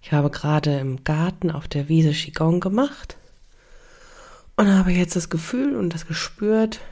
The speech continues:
ich möchte jetzt noch eine Folge aufnehmen, <laughs> auch wenn ich sagen kann, hey, es ist schon wieder ganz schön spät.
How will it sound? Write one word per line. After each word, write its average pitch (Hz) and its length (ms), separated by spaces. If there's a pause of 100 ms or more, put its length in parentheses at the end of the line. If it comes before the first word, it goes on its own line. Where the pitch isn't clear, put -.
ich 196 160
möchte 180 280
jetzt 165 180
noch 165 100
eine 160 100
Folge 190 480
aufnehmen, 180 760 (200)
<laughs> 160 180
auch 165 140
wenn 175 140
ich 165 180 (580)
sagen 165 300
kann, 151 160
hey, 175 220
es - 100
ist 160 160
schon 165 140
wieder 160 160
ganz 151 220
schön 143 140
spät. 214 500